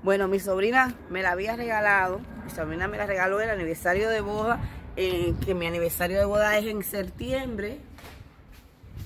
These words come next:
Es en septiembre, entonces me la había comprado y me la había dado. Y ahora la sembré allí y miren qué bonita, family. Para seguir continuando con, con el blog de hoy,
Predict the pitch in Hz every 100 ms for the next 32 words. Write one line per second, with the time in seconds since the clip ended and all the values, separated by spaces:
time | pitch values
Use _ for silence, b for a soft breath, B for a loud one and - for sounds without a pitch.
0 | - - - - - 180 196 190 214 208
1 | 233 214 180 170 - 180 165 160 170 180
2 | 220 208 220 208 226 185 156 165 180 175
3 | 160 156 156 - B B B B - 240
4 | 233 214 226 277 294 277 240 220 247 277
5 | 269 - 240 - 233 208 214 247 226 -
6 | 240 208 220 208 220 - - - 185 165
7 | - - B B - - 220 214 208 233
8 | 220 262 247 233 240 240 220 202 185 196
9 | 190 175 190 214 226 220 220 247